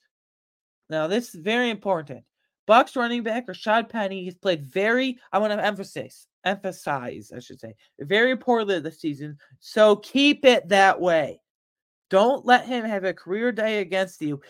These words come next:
and make him look elite all of a sudden. For some damn reason,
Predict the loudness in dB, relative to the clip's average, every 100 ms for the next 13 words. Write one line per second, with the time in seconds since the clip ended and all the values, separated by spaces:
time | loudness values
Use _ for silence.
0 | _ -14 -8 0 0 0 -4 -4 -4 -2
1 | -2 -2 -2 -2 -4 -4 -8 -10 -14 -14
2 | _ _ _ _ -16 -14 -14 -10 -6 -4
3 | -6 -10 -18 _ _ -20 _ -14 -10 -10
4 | -8 -4 -2 -2 -4 -6